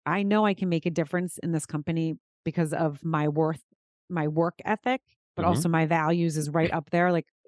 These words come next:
Speaker 1: helping people is just something that has always been dear to my heart. And then being able to do something that's cutting edge and entrepreneurial is like, you know, every day I literally have my hands in, like,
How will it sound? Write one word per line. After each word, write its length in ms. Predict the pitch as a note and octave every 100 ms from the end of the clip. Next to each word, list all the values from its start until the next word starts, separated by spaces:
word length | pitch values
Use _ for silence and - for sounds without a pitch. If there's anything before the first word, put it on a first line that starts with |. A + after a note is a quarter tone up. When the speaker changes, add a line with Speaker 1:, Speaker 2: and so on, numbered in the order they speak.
| -
Speaker 1:
helping 400 | G3 F#3 G#3 F#3+
people 440 | F#3 D3+ E3+ E3
is 180 | - D3
just 160 | D#3+
something 300 | - D#3 D#3+
that 220 | D3+ D3 - - _ _ _ -
has 120 | E3+
always 720 | - F3+ F3 E3 E3 - - _ -
been 360 | E3 D#3 D#3
dear 200 | D#3 D#3+ D#3+
to 60 |
my 140 | D3+ C#3+
heart. 380 | D3+ D3 G#3+ A#3+ _ _ _ -
And 120 | F3
then 140 | E3+ E3
being 200 | E3 E3+
able 240 | F3+ F#3
to 140 | - D3+ - _ _ -
do 160 | F3+
something 360 | G3+ E3 D3+ C#3+
that's 220 | C#3 -
cutting 380 | - F3 E3+ E3+
edge 360 | D3 C#3 D#3+ D3
and 140 | D#3 -
entrepreneurial 840 | D#3+ - E3 D#3 C3+ D#3+ E3+ F#3
is 160 | D3+ C#3+
like, 260 | C3 D3 - _ _ _ _ _ -
you 60 |
know, 60 | E3+
every 240 | G3+ G#3 G3+
day 340 | F#3 D#3+ D#3
I 180 | - E3+
literally 360 | F3 E3+ E3+ E3
have 240 | D#3+ D#3
my 160 | D#3+ D3+
hands 460 | D#3 D3+ C#3+ D3+
in, 140 | - D#3
like, 160 | C#3+